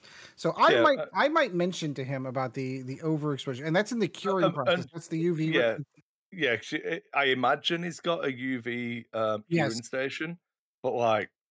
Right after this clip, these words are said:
Speaker 2: I'm d-, anything more than, like, two, two minutes, two and a half minutes, especially if you're doing it from, like, multiple angles, it gets pretty harsh.
Speaker 1: Mm-hmm.
Speaker 2: But, um,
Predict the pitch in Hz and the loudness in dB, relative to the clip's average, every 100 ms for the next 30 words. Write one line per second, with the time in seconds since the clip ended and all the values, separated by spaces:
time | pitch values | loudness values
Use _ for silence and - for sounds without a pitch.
0 | _ _ 104 113 131 131 - _ _ - | _ _ 0 2 2 0 -12 _ _ -18
1 | - _ _ - - - - - - 117 | -18 _ _ -20 -20 -18 -18 -18 -8 -4
2 | 135 170 185 170 151 139 131 117 113 - | -2 -2 -4 -4 -2 -2 0 0 -2 -8
3 | - 131 117 110 107 _ _ - - 117 | -10 -6 -6 -8 -12 _ _ -14 -8 -6
4 | 98 95 117 - _ - - 110 107 101 | -4 -4 -4 -6 _ -16 -10 -6 -2 0
5 | 104 - 104 127 - - - _ _ _ | 0 -2 -6 -6 -12 -16 -18 _ _ _
6 | - - 123 - 123 110 110 110 107 - | -6 0 0 2 0 0 0 0 -2 -4
7 | 107 101 95 - _ _ _ - 113 107 | -2 -2 -2 -8 _ _ _ -10 -4 -4
8 | 107 107 98 101 110 127 120 - 107 - | -4 -2 -2 -2 -4 -6 -8 -6 -6 -6
9 | - 98 98 95 - - - 95 113 - | -10 -8 -6 -6 -10 -10 -2 0 0 -4
10 | - - _ _ _ - 151 151 175 92 | -12 -14 _ _ _ -6 -2 0 2 2
11 | 82 110 101 98 95 90 | 0 0 0 0 -4 -10